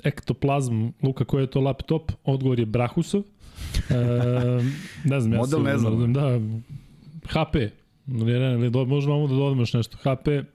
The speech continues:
Speaker 1: Frki Mrki. E, majice Frki Mrki, Elem i B F C na Dead, kao i B F C is not dead, možete kupiti na lukikuzma tačka R S. Jel, možemo mi malo sebe, bre, da ispromovišemo? Imamo tamo blogove, pišemo, radimo sve. Daj,
Speaker 2: Pišemo,
Speaker 1: da kažemo
Speaker 2: čitajte,
Speaker 1: nešto.
Speaker 2: ljudi, čitajte.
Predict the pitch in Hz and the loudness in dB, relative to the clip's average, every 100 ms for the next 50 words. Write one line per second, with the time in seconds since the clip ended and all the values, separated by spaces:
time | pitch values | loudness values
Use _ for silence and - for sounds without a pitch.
0 | _ _ _ _ _ _ - - - _ | _ _ _ _ _ _ -20 -20 -20 _
1 | - 117 117 113 113 214 - _ - - | -2 0 0 0 0 -2 -2 _ -20 -20
2 | - - - - - 135 120 120 120 120 | -20 -20 -20 -20 -4 0 2 2 2 2
3 | 123 143 143 135 113 123 120 120 120 123 | 2 2 0 -2 -4 -2 0 0 0 0
4 | 120 120 113 110 110 110 110 110 - 120 | 2 2 2 2 2 2 0 -2 -2 0
5 | 113 113 117 123 - 123 117 113 113 120 | 2 2 0 -2 -2 0 2 2 0 0
6 | 123 - 120 120 113 120 120 120 117 117 | -4 0 0 2 2 0 0 2 2 0
7 | 123 113 120 117 110 113 113 113 110 - | 0 0 0 2 2 2 2 0 -2 0
8 | 110 107 - 107 - 110 110 131 113 - | 0 0 0 -2 0 0 0 0 -2 -6
9 | - - - 117 120 131 247 302 294 277 | -20 -10 -2 0 2 2 2 2 2 2
10 | - 214 143 131 127 123 120 - 127 131 | 2 0 2 2 2 0 0 0 0 0
11 | - 110 135 160 - 151 123 135 139 110 | 0 0 0 0 0 0 2 2 2 0
12 | - 135 - 131 113 104 104 123 127 113 | 0 -2 0 0 2 2 2 2 0 -2
13 | - 120 117 147 208 175 - 180 175 151 | 0 0 2 2 2 2 2 2 2 2
14 | 143 147 147 151 101 - 156 123 98 | 2 2 0 0 0 -2 -2 -2 -4